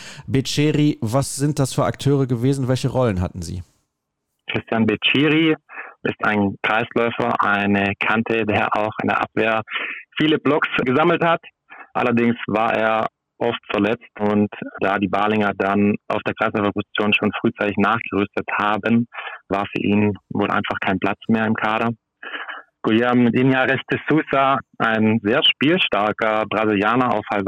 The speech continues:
Speaker 2: rechts, Linkshänder, der immer mal wieder geniale Momente hatte, ab und zu vielleicht aber auch überdreht hat und vielleicht auch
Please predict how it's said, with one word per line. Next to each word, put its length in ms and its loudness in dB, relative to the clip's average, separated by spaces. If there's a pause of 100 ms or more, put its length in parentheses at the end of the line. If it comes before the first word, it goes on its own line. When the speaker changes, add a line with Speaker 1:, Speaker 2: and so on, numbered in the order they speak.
Speaker 2:
rechts, 220 -2 (100)
Linkshänder, 640 2 (560)
der 220 2
immer 160 2
mal 200 4
wieder 180 2
geniale 420 2
Momente 420 2
hatte, 380 0 (400)
ab 160 -2
und 120 -2
zu 140 0
vielleicht 320 0
aber 180 0
auch 140 0
überdreht 500 -2
hat 180 0 (120)
und 280 0 (180)
vielleicht 360 0
auch 140 0